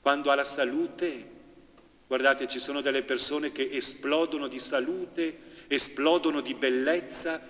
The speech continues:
esplodono in ricchezza, ma sono infelici dentro, perché non sanno riconoscere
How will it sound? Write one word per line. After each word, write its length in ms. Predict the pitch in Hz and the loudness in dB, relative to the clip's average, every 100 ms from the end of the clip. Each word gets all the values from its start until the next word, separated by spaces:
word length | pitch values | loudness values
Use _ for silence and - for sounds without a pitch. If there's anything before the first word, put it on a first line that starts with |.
| - - | -14 -4
esplodono 880 | 147 - - 147 170 196 165 147 | 2 2 2 6 6 6 4 0
in 120 | 143 | -2
ricchezza, 960 | 131 127 - 143 156 165 - - 165 165 - - _ - | -2 -4 -4 -2 -2 2 2 2 -2 -12 -20 -20 _ -4
ma 80 | |
sono 240 | 120 131 127 | 0 0 0
infelici 580 | 117 127 117 147 - 127 | -4 -4 -4 -4 -6 -6
dentro, 560 | 120 113 101 - - - - _ _ _ | -10 -10 -18 -20 -20 -20 -20 _ _ _
perché 260 | - 123 135 | -4 0 0
non 120 | 131 | 4
sanno 400 | 123 143 147 131 | 6 6 0 -2
riconoscere 1120 | 120 156 - 123 113 127 117 - 113 101 98 | -2 -6 -6 -6 -6 -6 -6 -6 -6 -12 -18